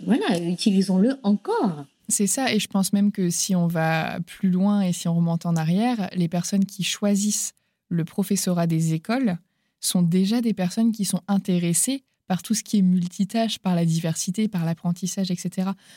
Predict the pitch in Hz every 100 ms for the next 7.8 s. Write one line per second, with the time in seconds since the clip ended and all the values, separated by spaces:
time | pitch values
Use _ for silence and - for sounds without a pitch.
0 | _ 185 190 220 214 180 170 202 180 -
1 | 233 - 170 160 160 - 202 220 170 -
2 | 170 165 165 160 160 165 170 202 269 -
3 | _ - 214 - 196 196 185 185 180 170
4 | 165 160 151 - 220 226 185 160 151 -
5 | 165 170 185 170 160 165 180 175 160 165
6 | - 160 165 175 - 196 - 190 - 185
7 | 180 - 262 262 208 - 262 196